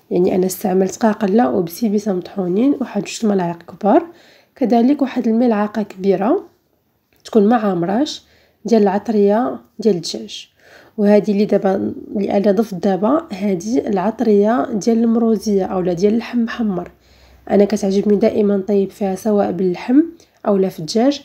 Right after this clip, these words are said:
حيت كيجي المذاق ديالها رائع بزاف. استعملت منها واحد الملعقه صغيره تكون عامره، كذلك غادي نستعمل واحد الملعقه صغيره ديال السمن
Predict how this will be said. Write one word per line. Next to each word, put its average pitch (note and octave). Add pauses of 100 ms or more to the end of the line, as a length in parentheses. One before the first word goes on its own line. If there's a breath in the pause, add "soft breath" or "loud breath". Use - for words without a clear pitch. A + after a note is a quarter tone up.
(380 soft breath)
حيت A3
كيجي G3
المذاق G3+
ديالها G3
رائع G3+
بزاف. G#3+
استعملت G3
منها G3+
واحد A#3
الملعقه G3+
صغيره F3+
تكون F3+
عامره، F3 (760 loud breath)
كذلك A#3+
غادي A3+
نستعمل A3
واحد G#3+
الملعقه G#3
صغيره G#3
ديال F#3+
السمن G#3